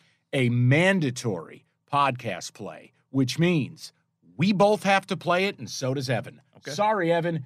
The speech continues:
Speaker 1: Guilt by association. Nevada laying three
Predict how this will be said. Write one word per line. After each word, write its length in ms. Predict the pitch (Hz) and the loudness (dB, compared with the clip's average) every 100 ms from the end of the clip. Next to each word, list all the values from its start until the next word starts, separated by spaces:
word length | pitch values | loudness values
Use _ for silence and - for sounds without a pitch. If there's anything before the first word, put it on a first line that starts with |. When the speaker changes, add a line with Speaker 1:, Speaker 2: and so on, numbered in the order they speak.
| - - | -12 -2
Speaker 1:
Guilt 220 | 147 160 | -2 0
by 140 | 156 | 0
association. 880 | 147 143 147 123 135 117 98 - - _ _ _ _ | 0 -2 -2 -2 -2 -2 -4 -14 -20 _ _ _ _
Nevada 720 | 95 113 107 139 170 196 196 - _ _ | -6 -4 4 6 8 6 4 0 _ _
laying 440 | 98 131 165 190 | 0 2 4 2
three 580 | 170 180 165 156 151 139 | 0 2 4 4 2 0